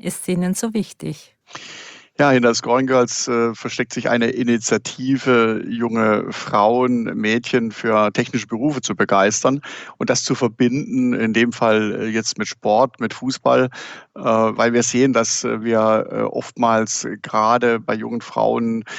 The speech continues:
Speaker 2: es wird seit langem diskutiert, Sie kennen die Debatte über die mint-Berufe, äh, da vielleicht doch ein paar Hürden sind, äh, in, äh, den Einstieg zu finden. Und hier haben wir jetzt eine Initiative, äh, in, in Köln gestartet. Da geht's darum, Mädchen, junge Frauen aus sozial schwachen Familien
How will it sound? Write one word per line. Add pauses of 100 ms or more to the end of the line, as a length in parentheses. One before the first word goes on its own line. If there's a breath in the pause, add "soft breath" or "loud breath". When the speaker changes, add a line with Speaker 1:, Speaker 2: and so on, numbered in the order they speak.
(180 loud breath)
Speaker 2:
es
wird
seit
langem
diskutiert,
Sie
kennen
die
Debatte
über
die
mint-Berufe, (340 loud breath)
äh,
da
vielleicht
doch
ein
paar
Hürden
sind,
äh,
in,
äh,
den
Einstieg
zu
finden. (340 loud breath)
Und
hier
haben
wir
jetzt
eine
Initiative,
äh,
in,
in
Köln
gestartet.
Da
geht's
darum,
Mädchen,
junge
Frauen
aus
sozial
schwachen
Familien